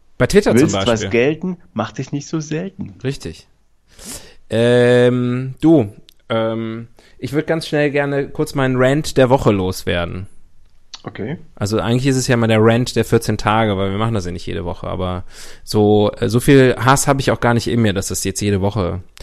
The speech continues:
Speaker 1: ist. Auch diesmal nur ein ganz kleiner Rant. Es ist auch gar nicht so ein richtiger Rant. Es ist mehr so eine, weiß ich nicht, so ein Unwohlsein. Und zwar, kennst du die Modemarke Ermenegildo Senja?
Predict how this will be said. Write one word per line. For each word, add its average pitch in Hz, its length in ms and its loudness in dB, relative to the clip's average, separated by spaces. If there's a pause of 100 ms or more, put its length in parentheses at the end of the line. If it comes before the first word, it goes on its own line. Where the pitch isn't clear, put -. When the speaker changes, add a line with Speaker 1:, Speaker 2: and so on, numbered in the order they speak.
(240)
Speaker 1:
ist. - 120 4
Auch 160 100 8
diesmal 175 260 4
nur 156 140 8
ein 151 60 4
ganz 156 180 0
kleiner 147 280 2
Rant. 135 220 2 (200)
Es - 120 -4
ist 165 120 0
auch 151 140 0
gar 139 140 2
nicht 151 120 -2
so 151 100 0
ein 135 40 2
richtiger 131 300 0
Rant. 127 200 -2
Es - 120 -6
ist 123 140 -6
mehr 135 100 2
so 120 100 -2
eine, 110 440 -2 (1000)
weiß 123 260 2
ich 104 100 -4
nicht, 90 340 -10 (160)
so 110 200 -2
ein 107 480 -2 (640)
Unwohlsein. 107 1040 4 (540)
Und 117 120 -4
zwar, 151 500 0 (420)
kennst 170 340 2
du 180 140 4
die 147 160 2
Modemarke 127 1040 2 (320)
Ermenegildo 151 1300 2
Senja? 113 720 -2